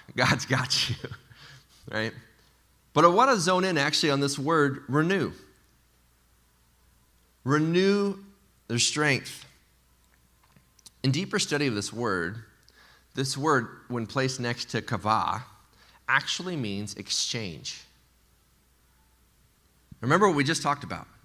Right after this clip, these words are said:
God created the world, spoke it into existence, sustains the universe,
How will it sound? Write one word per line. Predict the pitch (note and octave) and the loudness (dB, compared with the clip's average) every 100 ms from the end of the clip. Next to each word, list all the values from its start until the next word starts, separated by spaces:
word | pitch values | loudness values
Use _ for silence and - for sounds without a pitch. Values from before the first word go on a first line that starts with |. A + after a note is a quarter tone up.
| _ _ _ _ _ _ - | _ _ _ _ _ _ -4
God | C3+ C#3 B2 | 4 6 6
created | - C#3 C3+ C3 | 4 4 6 4
the | A#2+ | 0
world, | A#2 A#2 G#2+ G2 - - | -2 0 0 -2 -8 -8
spoke | - D3+ C#3+ | -4 0 0
it | D3 | 0
into | B2 B2 | 0 -2
existence, | A2+ - A#2+ - G2 - - | -2 -4 -4 -6 -8 -10 -6
sustains | - B2+ - C#3 C#3+ C#3 | -2 -2 0 0 0 -2
the | C3 | -2
universe, | B2 A#2+ G2 G2+ F#2+ | -2 -2 -2 -4 -4